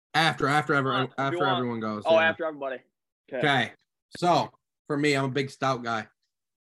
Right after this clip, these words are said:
Speaker 1: So, coming in at number five, I love that dark beer. Give me the Guinness.
Speaker 3: <laughs> Give me some
Speaker 1: Nice
Speaker 3: chocolate
Speaker 1: and
Speaker 3: milk.
Speaker 1: thick, tastes like fucking chocolate, and a little bit of coffee. Woo.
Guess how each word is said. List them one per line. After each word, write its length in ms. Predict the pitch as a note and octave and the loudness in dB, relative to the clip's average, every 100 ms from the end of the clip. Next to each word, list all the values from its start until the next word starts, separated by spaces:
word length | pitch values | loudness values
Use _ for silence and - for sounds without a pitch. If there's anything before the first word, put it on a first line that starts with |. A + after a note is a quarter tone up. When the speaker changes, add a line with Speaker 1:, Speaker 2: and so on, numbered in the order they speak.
| _ _ - | _ _ -20
Speaker 1:
So, 160 | - C3+ | -8 -4
coming 280 | D#3+ D3+ D3 | 0 0 2
in 80 | C#3+ | 0
at 60 | |
number 220 | C#3 C#3+ | 0 -2
five, 320 | C3+ C3+ C3+ C3 | -2 2 2 0
I 40 | |
love 220 | B2+ C3+ | -2 -2
that 240 | C3+ A#2+ A#2 | -2 -4 -4
dark 280 | C3 B2+ C3 | -4 -4 -4
beer. 360 | B2+ B2+ B2 _ _ _ _ _ C4 - _ _ _ _ | -4 -4 -8 _ _ _ _ _ -12 -12 _ _ _ _
Give 100 | C3 C#3 | -6 0
me 80 | |
the 80 | D3 | 0
Guinness. 520 | A2+ C#3 C3+ - - - - - - - - | 0 -2 -2 -6 -12 -14 -16 -18 -18 -18 -18
Speaker 3:
<laughs> 500 | _ _ _ _ - | _ _ _ _ 0
Give 140 | D#3+ | 2
me 100 | D4 | 4
some 140 | F3 C3+ | 2 2
Speaker 1:
Nice 100 | D3+ | 2
Speaker 3:
chocolate 200 | D#3+ C#3+ | 4 2
Speaker 1:
and 100 | C#3 | 2
Speaker 3:
milk. 120 | D3 | 2
Speaker 1:
thick, 260 | C#3+ C#3+ - | 2 0 -8
tastes 260 | D#3 D#3+ - | -4 -2 0
like 160 | D3 - | -2 0
fucking 280 | D#3 D3 C3+ | -2 -2 -6
chocolate, 640 | - C3+ C3+ C3+ C#3 C3+ - _ _ | -2 0 0 -2 -4 -4 -10 _ _
and 120 | C3+ | -4
a 20 | C3+ | 0
little 180 | C#3+ | 0
bit 120 | C3+ C3 | 0 -2
of 60 | |
coffee. 500 | - C3 C3 C#3+ C#3+ | 0 0 0 -2 -6
Woo. 260 | C#3 B3+ | -2 -2